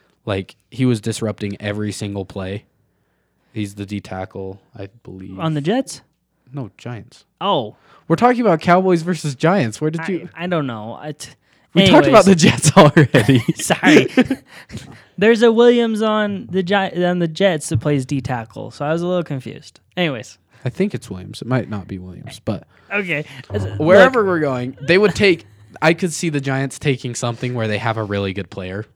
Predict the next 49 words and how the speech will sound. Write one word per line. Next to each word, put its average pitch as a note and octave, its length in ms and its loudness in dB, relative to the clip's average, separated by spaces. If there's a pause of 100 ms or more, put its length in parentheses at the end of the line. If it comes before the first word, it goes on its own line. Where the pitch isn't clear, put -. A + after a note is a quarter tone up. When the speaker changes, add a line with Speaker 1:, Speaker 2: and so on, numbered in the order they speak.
Speaker 1:
already. G2 420 -4
Speaker 2:
Okay, B2+ 320 -4
yeah. A#2 320 -6
Speaker 1:
They D3 100 4
could D#3 120 -4
take D#3+ 140 -6
a C#3+ 40 -4
running A2+ 300 -8
back. F#2 340 -18 (680)
Speaker 2:
Terrible D#3 420 4
choice. A#2 320 -6
Okay. C3+ 320 -4 (300)
I B2+ 100 -6
think D3+ 220 -4
we E3 80 2
need D#3+ 140 -2
to D3+ 60 0
get D3+ 120 4
off C#3+ 180 2
your C#3 80 -4
picks - 300 -6
'cause B2+ 160 -8
now C3+ 100 -4
you're C#3 100 -2
just, A#2 300 -8
you're D#3 160 -6
just C#3 300 -8
throwing C3+ 260 -8
out D3 160 -2
anything. D3 440 -4 (100)
You're - 460 -8
like, E3+ 120 -10
"You B3+ 60 -6
know C#4 120 2
what? B3 300 2 (300)
I'll - 160 0
take A3 240 2
a D#3+ 40 -2
kicker D3+ 440 2
with C#3 180 -2
the B2+ 120 -4
eleventh B2 500 -4
overall C3+ 400 0
pick, - 280 -10
please." B3+ 540 -6
Speaker 1:
I'll A2 100 -12
keep G#2+ 240 -16
quiet G2 300 -16
now. G2 160 -20